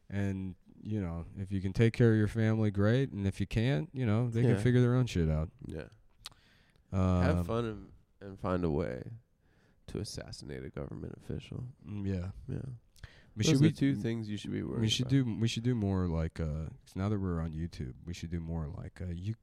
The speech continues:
Speaker 1: guys, you can do anything you want as long as you have a
Speaker 2: Oh, like, yeah, like, uh, self-help stuff?
Speaker 1: Yeah. All you gotta do is put your fucking dumbass mind to it,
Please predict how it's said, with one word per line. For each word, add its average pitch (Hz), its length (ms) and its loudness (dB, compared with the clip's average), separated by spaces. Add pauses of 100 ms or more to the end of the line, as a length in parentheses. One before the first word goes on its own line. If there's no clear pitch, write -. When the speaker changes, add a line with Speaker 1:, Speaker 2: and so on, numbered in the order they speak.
Speaker 1:
guys, 95 340 -4
you 151 80 -6
can 107 140 -8
do 92 180 -4
anything 98 400 -4
you 92 160 0
want 87 380 -4 (580)
as 95 160 0
long 95 180 2
as 87 120 0
you 85 160 0 (400)
have 90 240 0
a 80 40 -2 (220)
Speaker 2:
Oh, 113 160 6
like, 95 220 0 (440)
yeah, 113 260 0
like, 95 280 -4
uh, 90 220 -4
self-help 104 520 -4
stuff? 139 300 -8 (140)
Speaker 1:
Yeah. 95 340 -2 (920)
All 110 120 4
you 135 120 6
gotta 127 200 6
do 104 200 4
is 90 80 0
put 110 180 0
your 95 140 0
fucking 87 480 -2
dumbass 90 500 0
mind 82 340 0
to 78 220 -2
it, 78 120 -8